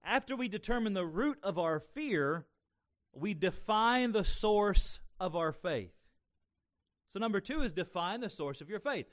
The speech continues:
So now I can see, man, I've, I've got this fear, and these are the symptoms, and this is the initial cause, but I've identified that ultimately this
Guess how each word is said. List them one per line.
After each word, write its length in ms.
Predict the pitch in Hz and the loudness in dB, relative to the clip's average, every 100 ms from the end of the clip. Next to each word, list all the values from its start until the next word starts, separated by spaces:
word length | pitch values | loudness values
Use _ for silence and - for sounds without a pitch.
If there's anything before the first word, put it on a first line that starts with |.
| - _ | -20 _
So 120 | - | -4
now 240 | 214 277 320 | 0 2 2
I 120 | 285 | 2
can 120 | 233 | 0
see, 220 | 202 233 | -4 -4
man, 240 | 214 247 247 196 | -4 -4 -4 -4
I've, 120 | 202 | -6
I've 140 | 190 170 | -6 -2
got 200 | 254 226 | -2 0
this 280 | 233 - - - | -2 -2 -8 -10
fear, 440 | 330 320 190 220 220 - - | -4 0 2 0 -2 -12 -8
and 140 | 156 | -4
these 180 | 226 285 | -2 -2
are 60 | 262 | -4
the 80 | 233 | -4
symptoms, 640 | - 294 262 269 262 - _ - | -2 -4 -4 -4 -4 -8 _ -16
and 120 | 143 | -4
this 140 | 196 269 | -2 0
is 120 | 240 | -2
the 100 | 247 | -4
initial 320 | 247 226 220 | -2 -2 -4
cause, 600 | - 302 294 190 180 - - _ - | -6 0 4 6 4 0 -12 _ -2
but 120 | 226 | 2
I've 180 | 233 226 | 2 2
identified 840 | 208 151 311 370 - 220 196 196 | -2 -2 0 2 2 2 0 2
that 200 | 196 - - | -2 -4 2
ultimately 840 | 294 381 - 339 294 233 214 170 | 6 6 4 -4 -6 -2 -2 -2
this 340 | 175 185 180 | -4 -6 -6